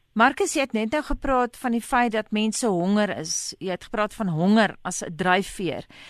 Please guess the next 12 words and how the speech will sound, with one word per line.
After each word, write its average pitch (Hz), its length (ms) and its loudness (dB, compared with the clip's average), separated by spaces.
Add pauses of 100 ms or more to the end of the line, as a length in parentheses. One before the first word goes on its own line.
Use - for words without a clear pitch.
(180)
Dit 202 160 -6
beteken 233 680 0 (280)
dat 214 300 2
ander 254 260 4
soort 269 360 -2
produkte 175 680 -2
gestroop 220 540 -2
gaan 196 260 0
word 185 240 -4
of 196 140 -10
ander 220 260 2
soort 247 540 0